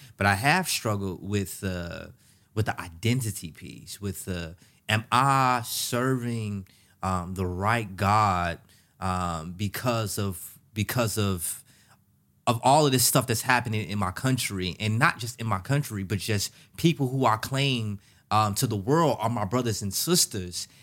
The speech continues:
It almost seems as if the Hebrew Israelites and the Moors are right. Um, I, and so I, I, I, I've never really shared this story, but, um, uh, s-, I think, like, five, six years ago, actually, I,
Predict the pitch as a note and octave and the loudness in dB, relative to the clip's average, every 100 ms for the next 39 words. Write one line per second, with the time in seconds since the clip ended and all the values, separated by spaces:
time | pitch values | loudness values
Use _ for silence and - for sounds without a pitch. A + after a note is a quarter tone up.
0 | - - C3+ C3+ B2+ F#3 F3+ B2 - B2+ | -8 2 2 4 6 6 4 0 0 0
1 | A2+ G2+ - G#2 - G2 C#3+ A2 G#2+ D3+ | -2 -2 -2 -2 -4 -4 -2 -2 0 0
2 | - G2+ F2 F2+ F2+ G#2 G#2+ A#2 E3+ F3+ | 0 -2 -2 -2 -4 -6 -4 -2 -2 -2
3 | F3+ G#3+ D#4+ - - _ _ _ _ _ | -2 -4 -4 -6 -12 _ _ _ _ _
4 | _ _ - - A2 G#2+ G2 - A2 A2+ | _ _ -6 2 4 4 2 4 4 6
5 | G#2 A2 A#2 B2+ C3+ C#3 C#3 C3+ C#3 - | 2 0 2 4 6 4 4 4 2 2
6 | - C#3+ C#3+ C#3+ B2+ G#2+ F#2+ - D3+ C3 | 2 4 4 4 2 -2 -6 -6 -4 -6
7 | G2+ - D#3 G#3 C3 G#2+ G#2+ G2 - _ | -10 -10 -6 -4 -4 -4 -4 -6 -8 _
8 | _ _ - G#2+ G#2 G2 F#2 D2+ - A2 | _ _ -4 -2 0 -2 -6 -14 -14 -12
9 | G2+ F2+ - - B2 F#3 D3 A2 - B2 | -10 -12 -16 -16 -6 -2 0 2 4 4
10 | B2+ B2+ G#2 A#2 B2 A2+ D#2+ - - B2 | 4 -4 -4 -4 -4 -8 -10 -12 -2 -2
11 | - A2+ G#2 | -2 -2 -2